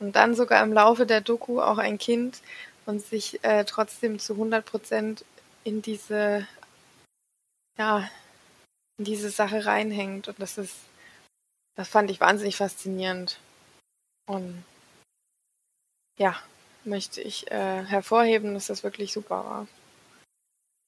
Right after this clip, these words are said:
Eine sehr gute Dokumentation, aber Dokus geben mir ja tatsächlich keine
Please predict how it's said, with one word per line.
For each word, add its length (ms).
Eine 180
sehr 180
gute 240
Dokumentation, 640
aber 220
Dokus 440
geben 200
mir 100
ja 300
tatsächlich 520
keine 800